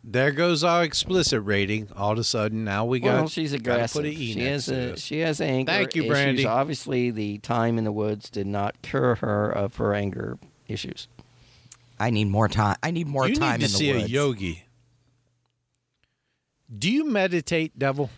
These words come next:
Speaker 3: No.
Speaker 1: You should
Speaker 3: I,
Speaker 1: consider
Speaker 3: I
Speaker 1: it.
Speaker 3: have,
Speaker 1: You
Speaker 3: and
Speaker 1: should
Speaker 3: I say
Speaker 1: consider it.
Speaker 3: no.
Speaker 2: You tr-, you should try T M,
Speaker 1: Medi-
Speaker 2: Brandy. You really should.
Speaker 3: Yeah. I don't.
Speaker 2: Yeah.
Speaker 3: I don't want to.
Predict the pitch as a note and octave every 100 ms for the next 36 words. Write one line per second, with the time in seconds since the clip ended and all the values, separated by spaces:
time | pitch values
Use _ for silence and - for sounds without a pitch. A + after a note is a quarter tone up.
0 | - C3+ C#3 C3 B2 A2 - - - -
1 | _ _ _ _ _ _ _ _ _ _
2 | _ _ _ - C#3 C#3 - A#2 A#2+ A#2
3 | G#2 A2 G#2 G#2+ G2 A2+ G#2+ F#2+ F#2+ -
4 | - A2+ G#2+ G2+ F#2+ - A2 - G#2+ E2
5 | F#2+ F#2 E2 D#2 D#2+ - B2 - A3+ -
6 | E3 E3 A3 - F3+ E3 D#3 C#3 - -
7 | C3+ A#2 F#2+ A2+ G3 G#3+ F2 F#2 F2+ -
8 | - - - - _ _ _ _ _ _
9 | _ - A2 A2+ G2 - C3 B2 C#3+ -
10 | - - - _ _ _ _ _ _ _
11 | - G#2+ G#2+ G#2+ A#2+ A2 A2 G#2 E2 -
12 | - F2+